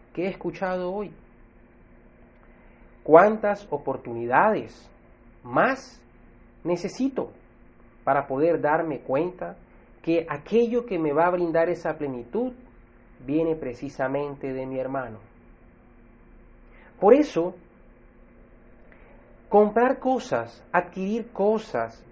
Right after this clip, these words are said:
bienes, todas estas cosas materiales, que son, en último término, el ejercicio de, en cierta manera, de un egoísmo,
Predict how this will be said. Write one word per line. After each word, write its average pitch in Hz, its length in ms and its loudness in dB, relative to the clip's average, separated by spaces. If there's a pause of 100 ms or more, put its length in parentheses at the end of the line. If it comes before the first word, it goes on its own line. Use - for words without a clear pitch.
(120)
bienes, 156 640 2 (220)
todas 269 220 2
estas 233 260 -2
cosas 196 400 -8
materiales, 135 720 0 (1080)
que 170 100 -4
son, 208 420 2 (400)
en 151 160 -2
último 202 480 -2
término, 196 460 0
el 156 100 2
ejercicio 175 680 -4
de, 127 360 -6
en 123 100 -14
cierta 190 460 -2
manera, 143 440 -2
de 127 120 -6
un 170 140 -4
egoísmo, 185 640 -6